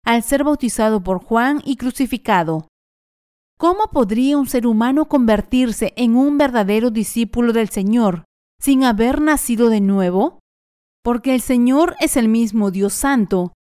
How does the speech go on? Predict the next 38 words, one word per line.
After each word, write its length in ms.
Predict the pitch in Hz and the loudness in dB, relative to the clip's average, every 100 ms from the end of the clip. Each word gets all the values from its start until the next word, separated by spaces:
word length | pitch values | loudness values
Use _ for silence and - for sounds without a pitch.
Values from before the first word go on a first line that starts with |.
| _ | _
Un 140 | 302 302 | 0 2
creyente 600 | 240 208 226 285 277 320 | 2 2 2 2 2 0
en 80 | 285 | -2
Jesús 440 | 233 - 233 - | -4 -2 -4 -4
puede 320 | - 247 254 | -2 0 0
también 600 | 240 202 185 208 262 302 | 0 0 0 2 2 2
alcanzar 520 | 311 254 214 190 208 208 | 0 0 -2 0 -2 -2
la 100 | 214 | -4
santidad 720 | 208 190 196 190 220 190 - _ _ _ | -4 -2 -2 2 2 0 -6 _ _ _
solo 320 | - 294 311 330 | -2 2 2 2
si 180 | 277 | -2
cree 320 | - 233 262 285 | 0 0 2 2
en 60 | |
la 100 | 285 | 2
palabra 440 | - 208 208 214 233 | 0 2 2 2 0
del 120 | 214 | 0
bautismo 720 | 190 180 277 262 214 185 180 _ _ _ | -2 -2 -2 -2 0 -2 -4 _ _ _
que 120 | 262 | 0
el 80 | 254 | 0
Señor 420 | 269 247 262 285 | 0 2 2 2
recibió 600 | 330 - 240 202 220 202 | 0 -2 -2 0 0 0
y 180 | 196 214 | 0 0
en 80 | 226 | 0
su 160 | - 208 | -2 -4
sangre 460 | - 240 254 262 | -2 0 0 0
en 160 | 247 220 | 2 0
la 120 | 208 | 0
cruz. 460 | 220 202 180 - - _ _ _ _ _ _ | 0 0 -2 -8 -18 _ _ _ _ _ _
Dicho 440 | 208 302 311 359 | 0 0 2 0
de 100 | 320 | 2
otra 280 | 262 220 226 | 2 2 0
manera, 600 | 208 185 240 220 190 175 - _ _ | 0 0 0 0 0 -4 -10 _ _
es 280 | 254 277 - | 0 0 0
absolutamente 920 | 320 - 247 233 262 247 233 277 277 320 | -6 -2 0 0 0 0 0 0 2 0
indispensable 880 | 269 269 - 214 - 240 202 196 | 2 -2 -2 -2 0 0 2 0
para 280 | 190 196 190 | 0 0 0
todos 300 | 254 269 302 | -2 0 0
nosotros 680 | 285 - 254 208 202 190 | 0 0 0 2 0 0